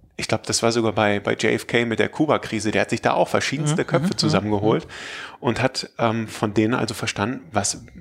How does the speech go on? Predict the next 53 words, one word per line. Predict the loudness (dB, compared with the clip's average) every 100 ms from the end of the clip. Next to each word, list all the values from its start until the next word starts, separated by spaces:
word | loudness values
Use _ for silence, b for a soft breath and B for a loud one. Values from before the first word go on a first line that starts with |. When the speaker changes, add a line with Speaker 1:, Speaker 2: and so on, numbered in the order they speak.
| -18 -6
Speaker 1:
was | -2 2
siehst | 0 2
du, | -2 0
was, | -2 -2 -6 -8 -12
wie | -4 -2
siehst | 0 -2
du | 2
das | 2
Ganze? | 2 0 0
Also | 0 0
wie | 0
die | 0
Blinden | 4 4 4 2
den | 4
Elefanten | 4 4 2 0 -2 0
da, | 2 4 4 2 2 2
Speaker 2:
Mhm, | 0
Speaker 1:
ähm, | -2
Speaker 2:
mhm. | -2 -6 -4
Speaker 1:
berühren | 2 4 4
und | 4 2
sagen, | 2 2
ich | -2
fühle | 0 -2
einen | -2
Spann-, | -2 -2 -4 -6 -4
ich, | -4 -4
ich | -4
fühle | 0 2
den | 2 2
Rüssel | 2 2
und | 0 -2 0
gemeinsam | 2 4 2
kommt | 0 -2
man | -2
auf | -4
das, | -2 -4 -4 -10 -14
auf | 0
das | 0 0 -8 -14 -14 -4
passende | -2 0 0 2
Bild, | 4 2
auf | 0
die | 0
eigentliche | 0 -2 -4 -2
Wirklichkeit | 0 0 -2 -6 -4 -2 -4
Speaker 2:
Mhm. | -6 B B B B -6
Speaker 1:
und | -2 0 -2
auf | 0
eine | 2
robustere | 2 2 2 2 4
Lösung. | 4 4 2 -2 -4 -6 -8 -10
Speaker 2:
Mhm, |
mhm. | -10